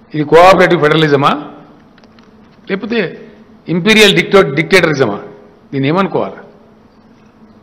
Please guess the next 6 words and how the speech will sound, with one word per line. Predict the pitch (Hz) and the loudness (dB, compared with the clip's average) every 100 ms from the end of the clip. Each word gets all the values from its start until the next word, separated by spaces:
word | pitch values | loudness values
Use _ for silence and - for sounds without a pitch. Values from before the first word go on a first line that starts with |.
| - - _ _ 214 220 208 214 226 226 _ - - - - 214 _ _ _ _ _ _ _ _ _ _ _ _ - - - - - - - | -20 -20 _ _ -20 -20 -20 -20 -20 _ _ -20 -20 -20 -20 -20 _ _ _ _ _ _ _ _ _ _ _ _ -20 -20 -20 -20 -20 -16 -6
ఇంకా, | 156 190 | -2 2
ఇంకా | 165 165 190 220 | 2 2 2 2
ఘోరమైన | 190 196 202 208 208 | 2 2 2 2 2
పరిస్థితి | 190 175 - | 0 -2 -2
ఏంటంటే | 156 135 101 123 208 - - - - _ _ _ _ - - - - - _ _ _ _ _ - - _ _ _ _ _ - _ - _ _ _ _ _ _ _ _ _ _ _ _ - | -2 -2 -4 -6 -8 -10 -20 -20 -20 _ _ _ _ -20 -20 -20 -20 -20 _ _ _ _ _ -20 -20 _ _ _ _ _ -20 _ -20 _ _ _ _ _ _ _ _ _ _ _ _ -4
అధికార | 156 185 220 220 | -2 2 4 4